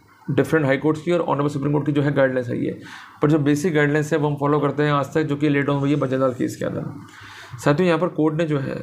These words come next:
एग्जामिन करा evidence को। सबसे important बात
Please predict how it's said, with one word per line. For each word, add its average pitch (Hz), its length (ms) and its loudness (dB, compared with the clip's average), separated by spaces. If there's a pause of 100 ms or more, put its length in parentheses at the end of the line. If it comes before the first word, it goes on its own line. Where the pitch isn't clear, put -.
(400)
एग्जामिन 147 360 2
करा 151 160 2
evidence 139 320 -2
को। 156 260 -8 (500)
सबसे 147 220 2
important 175 300 2
बात 151 260 -2